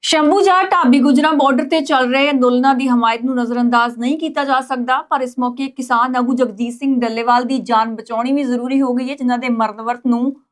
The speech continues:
ਉਣੰਜਾ ਦਿਨ ਹੋ ਗਏ ਨੇ। ਉਹਨਾਂ ਦੀ ਉਮਰ ਦੇ ਮੱਦੇਨਜ਼ਰ ਉਹਨਾਂ ਦੀ ਸਰੀਰਕ ਹਾਲਤ ਬਹੁਤ ਜ਼ਿਆਦਾ ਨਾਜ਼ੁਕ ਹੋ ਚੁੱਕੀ ਹੈ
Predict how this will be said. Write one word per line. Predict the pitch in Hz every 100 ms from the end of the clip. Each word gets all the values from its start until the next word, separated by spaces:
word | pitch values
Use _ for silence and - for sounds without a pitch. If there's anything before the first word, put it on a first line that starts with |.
| _ -
ਉਣੰਜਾ | 277 269 294 294
ਦਿਨ | 240 262
ਹੋ | 254 208
ਗਏ | 196 226
ਨੇ। | 202 _ _ _ _ _ _ _ _ _ _ -
ਉਹਨਾਂ | 277 330
ਦੀ | 349
ਉਮਰ | 302 302
ਦੇ | 302
ਮੱਦੇਨਜ਼ਰ | 311 247 247 247 277
ਉਹਨਾਂ | 277 277 277
ਦੀ | 269 277
ਸਰੀਰਕ | - 240 247 262
ਹਾਲਤ | 233 220 233 269
ਬਹੁਤ | 233 202 247 311
ਜ਼ਿਆਦਾ | 269 233
ਨਾਜ਼ੁਕ | 220 196 214 -
ਹੋ | 208
ਚੁੱਕੀ | _ 254
ਹੈ | 240